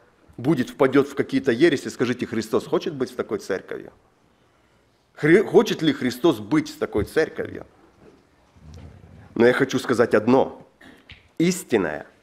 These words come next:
подлинная, настоящая церковь Христа, она всегда свята, чиста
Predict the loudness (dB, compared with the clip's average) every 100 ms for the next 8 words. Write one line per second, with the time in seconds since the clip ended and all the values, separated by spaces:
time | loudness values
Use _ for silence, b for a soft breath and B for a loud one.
0 | 0 6 6 6 2 2 -4 -2 0 0
1 | 0 4 4 2 -4 -6 -4 0 0 0
2 | -6 -6 -12 -6 -2 -2 -4 -20 _ _
3 | _ -8 -4 -4 -6 -10 -10 -2 -2 -2
4 | -6 -20 -14 -12 -4 -2 -2 -4 B B
5 | -10 -8 -8 -2 0 -2